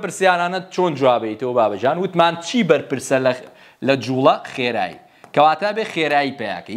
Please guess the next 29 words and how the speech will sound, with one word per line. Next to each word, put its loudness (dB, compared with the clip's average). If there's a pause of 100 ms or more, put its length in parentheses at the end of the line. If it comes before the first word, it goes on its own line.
یەک -4
خێرایی 2
پەیاکەی. -2 (100)
خێرایی 0
ئەکاتە -2
چی؟ -20 (600)
داتاشراوی 2 (100)
یەکەمی -4 (500)
ئێستی. 0 (100)
ئەگەر 2
داتاشراوی 0
بۆ 0
وەرگریە 0
بێ 0
بە 4 (100)
دوو -4 (100)
تی 2
ناقسن 0 (100)
شەش. -12 (520)
خێرایی 2 (100)
یەکسانەکەی -4
بە 2 (120)
سفر. -10 (160)
ئێستا 2 (120)
خێرایی 0
سکەین -2
بە 0
سفر، -6 (100)
چیمان 0